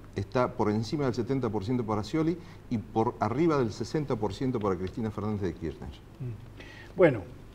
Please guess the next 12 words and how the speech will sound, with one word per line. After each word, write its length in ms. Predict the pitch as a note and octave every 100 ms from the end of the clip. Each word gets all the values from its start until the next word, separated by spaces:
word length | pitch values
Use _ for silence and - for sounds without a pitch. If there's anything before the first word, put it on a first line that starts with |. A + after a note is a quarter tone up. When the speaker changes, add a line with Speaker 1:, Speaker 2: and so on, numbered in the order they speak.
| - -
Speaker 2:
por 120 | D3
eso 160 | D3+ E3
digo, 260 | D#3+ B2+
hay 140 | A#2 D3
una 160 | E3
gran 260 | D#3 D#3 D#3+
burbuja, 720 | D3+ D3 G3+ F#3+ F3 D#3+ D3+ A#2+ A#2 -
una 240 | B2 C3+
gran 240 | C3+ D#3 D#3
espuma 440 | - F3 F#3 E3+
alrededor 520 | C#3+ B2+ C3 C#3+ D#3
de, 280 | D3 C#3 C3